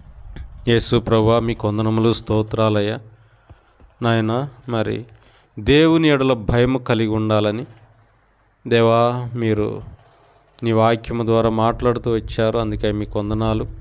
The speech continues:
మాకు ముందున్నటువంటి పితరులు ఎంతోమంది, అబ్రహాము కానీ,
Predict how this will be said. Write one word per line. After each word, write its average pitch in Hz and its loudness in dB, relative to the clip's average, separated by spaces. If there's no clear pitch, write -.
మాకు 135 0
ముందున్నటువంటి 139 2
పితరులు 131 0
ఎంతోమంది, 123 2
అబ్రహాము 123 2
కానీ, 131 0